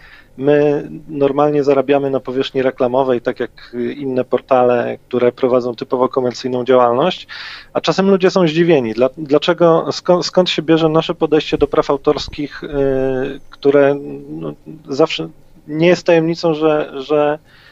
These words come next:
popieraliśmy takie bardziej liberalne podejście. E, e, to wynikało z tego, że,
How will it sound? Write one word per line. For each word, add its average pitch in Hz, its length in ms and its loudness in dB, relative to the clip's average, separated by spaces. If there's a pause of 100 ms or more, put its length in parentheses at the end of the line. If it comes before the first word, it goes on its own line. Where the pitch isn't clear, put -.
(200)
popieraliśmy 156 720 2
takie 147 300 -2
bardziej 143 400 0
liberalne 135 560 2
podejście. 120 580 -6 (720)
E, 143 60 -6
e, 127 340 -2 (840)
to 165 120 2
wynikało 185 480 2
z - 100 -6
tego, 175 320 4
że, 165 520 2